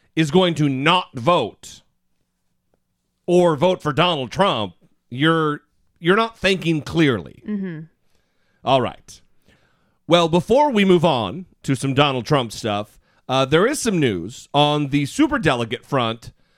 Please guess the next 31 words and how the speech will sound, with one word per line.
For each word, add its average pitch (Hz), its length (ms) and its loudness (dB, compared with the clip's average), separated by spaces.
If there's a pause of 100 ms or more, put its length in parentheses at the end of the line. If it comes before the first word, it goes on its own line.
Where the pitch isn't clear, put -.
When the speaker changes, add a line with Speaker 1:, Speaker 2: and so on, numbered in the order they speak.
(160)
Speaker 1:
that 156 340 -2
isn't 254 440 -2
exactly 180 640 -4
good 117 640 0 (420)
for 131 120 0
Bernie 139 260 4
Sanders. 117 600 -4 (200)
Speaker 2:
So 254 120 -2
Bernie 269 220 0
Sanders 262 320 -2
is 226 100 -6
trying 220 240 -4
to 214 60 -4
persuade 196 640 -4
Democratic 202 580 -2
Party 196 320 -4
superdelegates 185 760 -4
backing 196 320 -2
Hillary 190 320 -4
Clinton 196 400 -6
to 190 200 -2
flip - 300 -2
their 214 140 0
allegiance 196 720 -4 (240)
as 202 180 -2
a 202 60 -6
last-ditch 208 800 -4 (140)
bid 180 260 -2
for 190 120 -10
the 175 80 -8
nomination. 175 640 -6